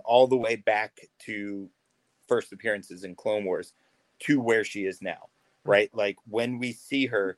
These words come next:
Speaker 1: is that a significant moment, right, where she's pointing her on? Um,
Speaker 2: Mm-hmm.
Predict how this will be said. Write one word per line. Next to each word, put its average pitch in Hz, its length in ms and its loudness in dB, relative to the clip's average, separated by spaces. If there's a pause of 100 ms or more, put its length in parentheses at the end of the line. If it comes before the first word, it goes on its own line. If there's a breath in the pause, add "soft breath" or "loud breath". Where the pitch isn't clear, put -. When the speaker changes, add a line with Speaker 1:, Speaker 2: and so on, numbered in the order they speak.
(300)
Speaker 1:
is 117 260 -4
that 110 320 2
a 110 140 -4
significant 120 800 -6
moment, 101 640 -6 (840)
right, 98 260 0 (220)
where 104 540 4 (880)
she's 101 220 -18
pointing 104 340 -4
her 90 180 -4
on? 69 80 -8 (420)
Um, 110 100 -2 (280)
Speaker 2:
Mm-hmm. 92 60 -12